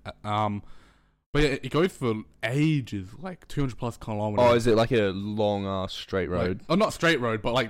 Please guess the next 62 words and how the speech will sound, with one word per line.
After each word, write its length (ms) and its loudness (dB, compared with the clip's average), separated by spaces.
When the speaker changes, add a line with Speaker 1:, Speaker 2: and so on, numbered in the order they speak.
Speaker 1:
the 140 -2
whole 500 0
road, 120 0
Speaker 2:
So 60 8
it's 80 4
Speaker 1:
like, 120 6
Speaker 2:
like, 0 -
Speaker 1:
go 120 0
Speaker 2:
it's 80 -2
basically 360 -2
like 260 -4
Speaker 1:
it, 180 -8
Speaker 2:
the 100 0
Speaker 1:
it'll 140 2
Speaker 2:
M 40 2
one. 100 2
Speaker 1:
go 60 0
around 260 -2
Australia, 640 -6
like, 320 -12
it'll, 240 -12
but 120 -10
Speaker 2:
Oh, 100 2
Speaker 1:
there's 180 -6
Speaker 2:
sh- 60 -14
Speaker 1:
no 240 -2
speed 260 -6
limit 160 -6
on 80 -8
that 160 -8
road. 300 -8
Speaker 2:
Wow. 220 0
Speaker 1:
It 60 -2
just 180 -8
goes, 360 -2
like, 200 -10
really 340 -6
long 180 -6
around, 380 -6
but 120 -8
there's 180 -8
exits, 380 -6
obviously, 460 -8
where 120 -6
the, 160 -6
Speaker 2:
In, 80 2
Speaker 1:
when 140 -2
you 80 4
Speaker 2:
yeah. 60 6
Speaker 1:
hit 120 2
the 100 0
Speaker 2:
Oh 40 4
Speaker 1:
exits, 180 0
Speaker 2:
shit, 120 -4
I 40 -2
was 120 -2
Speaker 1:
so 80 0
Speaker 2:
right. 180 0
It's, 240 -10
it's 220 -2
in 220 6
Germany. 420 -2